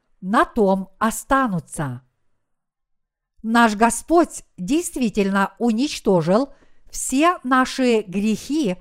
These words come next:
Евангелием воды и духа. После того, как Он воскрес из мёртвых, Он дал власть прощать. Всякий,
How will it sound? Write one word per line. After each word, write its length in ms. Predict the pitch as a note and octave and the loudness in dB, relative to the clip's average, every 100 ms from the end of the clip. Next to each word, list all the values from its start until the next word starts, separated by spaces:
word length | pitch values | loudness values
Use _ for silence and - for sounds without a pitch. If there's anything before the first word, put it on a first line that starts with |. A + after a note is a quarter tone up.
| - _ _ - | -12 _ _ -10
Евангелием 920 | F#3+ D4 D#4 A3 G3+ G3+ G#3+ G#3 G3+ | -2 0 2 2 0 0 2 0 2
воды 320 | G#3+ G3 A#3 | 0 2 -2
и 160 | B3+ D4+ | -4 -2
духа. 560 | F#4 F4 F#3+ C#3 C3+ _ _ _ _ _ _ _ _ _ _ _ - - | 0 -2 -4 -6 -10 _ _ _ _ _ _ _ _ _ _ _ -20 -2
После 440 | B3 A#3 - C#4+ | 0 0 0 -2
того, 600 | D4+ E4+ A#3+ F3 E3 - | 2 2 2 0 0 -2
как 400 | - G#3+ G#3+ - _ | -2 0 -2 -12 _
Он 480 | A#3+ D4 C#4 F3+ D#3+ | 4 6 6 2 -2
воскрес 720 | G#3+ A#3+ - B3+ B3 - - | 0 0 -4 -2 -2 -2 -8
из 220 | A#3 G#3 G3 | -6 -4 -2
мёртвых, 720 | A3+ D#4 - F3 G#3+ - - _ - _ _ _ _ _ _ _ - | 2 2 2 -2 -4 -6 -20 _ -20 _ _ _ _ _ _ _ 0
Он 460 | C#4+ D#4+ A3+ F3+ - - | 6 6 6 0 -8 -12
дал 580 | E3 D#3+ G#3 C#4+ F#4 F#4 | -6 0 4 4 2 -4
власть 680 | C4+ C4+ B3 - - - - _ _ _ - - | -2 0 0 -2 -8 -16 -20 _ _ _ -20 -8
прощать. 920 | A3 G#3+ G3 - - D4 C4 - - _ _ _ _ _ _ _ _ _ _ | -2 0 0 -4 -2 -2 -2 -8 -14 _ _ _ _ _ _ _ _ _ _
Всякий, 840 | - - B3 F#3 E3 A#3 D4+ E4+ | -12 0 2 2 0 -2 -2 -6